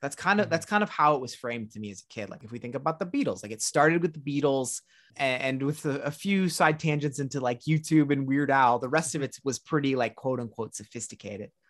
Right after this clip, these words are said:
Speaker 2: Right.
Speaker 1: Um, and so I had it in my head that, like, like, I had to listen to good music, <laughs>
Speaker 2: Yeah.
Speaker 1: which is obviously not a bad thing in its entirety.
Speaker 2: Right.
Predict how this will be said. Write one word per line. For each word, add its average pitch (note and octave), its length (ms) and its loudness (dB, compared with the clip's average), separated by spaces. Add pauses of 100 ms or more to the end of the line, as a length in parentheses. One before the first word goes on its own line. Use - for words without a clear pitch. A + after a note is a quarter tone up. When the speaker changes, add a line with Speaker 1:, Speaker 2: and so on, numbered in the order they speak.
(140)
Speaker 2:
Right. A2 260 -10 (200)
Speaker 1:
Um, G#2+ 200 -2
and A#2+ 60 -6
so D3+ 120 4
I D3 60 8
had F#3 260 4
it A3 80 4
in G3+ 80 4
my C#3+ 120 2
head D3 280 0
that, A#2 140 -8
like, G#2 220 -6 (540)
like, A#2+ 160 -6
I A#2+ 100 4
had E3 280 4
to F3 60 2
listen D#3 260 2
to A#2+ 60 -4
good G#2+ 240 -8
music, B2 480 -4 (160)
<laughs> A3+ 160 4 (380)
Speaker 2:
Yeah. A#2 240 4 (140)
Speaker 1:
which F#3+ 120 2
is G3+ 120 6
obviously A#3 260 6
not F#3 160 4
a C#3+ 40 2
bad C#3 300 2
thing B2 180 -6
in A2+ 100 -10
its A2 180 -12
entirety. A#2 720 -2
Speaker 2:
Right. - 100 -16